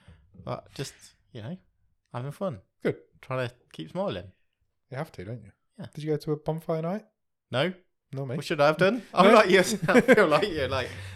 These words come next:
Speaker 1: uh, we were supposed to go somewhere.
Speaker 2: No, I just didn't know if that's the sort of thing that people do these days.
Speaker 1: Did some
Speaker 2: There
Speaker 1: stuff
Speaker 2: didn't
Speaker 1: in the
Speaker 2: seem to
Speaker 1: back
Speaker 2: be
Speaker 1: garden.
Speaker 2: many, there didn't seem to be many about this year.
Speaker 1: I, I agree.
Speaker 2: Organised events.
Speaker 1: So, <laughs> we,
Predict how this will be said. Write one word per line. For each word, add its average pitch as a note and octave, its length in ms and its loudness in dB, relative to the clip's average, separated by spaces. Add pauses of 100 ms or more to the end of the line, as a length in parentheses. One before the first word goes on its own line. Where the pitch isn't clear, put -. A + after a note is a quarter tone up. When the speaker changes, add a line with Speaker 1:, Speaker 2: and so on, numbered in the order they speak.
(200)
Speaker 1:
uh, A#2 160 0
we B2+ 140 -4
were B2 100 -2
supposed D3 280 -2
to - 80 -6
go F3 180 6
somewhere. A2 380 -4
Speaker 2:
No, B3+ 160 2
I C#4 40 -2
just E3+ 200 -4
didn't D#3+ 100 0
know D#3 120 6
if D#3+ 180 4
that's D3+ 220 2
the D#3+ 100 -12
sort D#3 160 -2
of C#3 80 -8
thing D3+ 100 -6
that D3 100 -6
people D#3 220 -4
do F3 180 -4
these A#2+ 180 -8
days. - 120 -10
Speaker 1:
Did G3+ 160 2
some B2+ 200 -4
Speaker 2:
There - 40 -10 (240)
Speaker 1:
stuff - 160 -2
Speaker 2:
didn't C#4+ 60 4
Speaker 1:
in D4+ 60 -2
the C#4 60 -2
Speaker 2:
seem C4+ 60 2
to A#3 60 0
Speaker 1:
back A#3 140 0
Speaker 2:
be A#3 60 0
Speaker 1:
garden. G#3 280 2
Speaker 2:
many, G3 120 -2
there G#3+ 100 -4
didn't A#3+ 160 -10
seem A3 120 -8
to G#3 80 -14
be G#3 80 -6
many F3+ 220 -4
about F3 340 -4
this - 180 -16
year. F2+ 200 -18 (360)
Speaker 1:
I, B2+ 160 2
I C3+ 200 -2
agree. C3 140 0
Speaker 2:
Organised A2 380 -4
events. F#2+ 400 -18
Speaker 1:
So, A#2 200 -4 (240)
<laughs> - 680 -14
we, - 160 -14